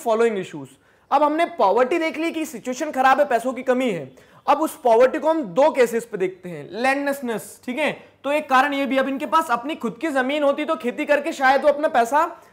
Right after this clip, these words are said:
ज्यादा कमा सकते थे। तो पहला कारण ये हो गया, landlessness is, no doubt landlessness is a major factor for poverty।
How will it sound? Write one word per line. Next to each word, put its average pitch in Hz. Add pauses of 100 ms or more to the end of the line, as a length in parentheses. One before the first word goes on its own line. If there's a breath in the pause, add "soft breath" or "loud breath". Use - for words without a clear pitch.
(140 loud breath)
ज्यादा 226
कमा 180
सकते 143
थे। 135 (420 soft breath)
तो 294
पहला 247
कारण 262
ये 302
हो 269
गया, 254
landlessness 240 (400)
is, 302 (440 soft breath)
no 269
doubt 294
landlessness 254 (260)
is 247
a 311 (220)
major 277
factor 208
for 202
poverty। 156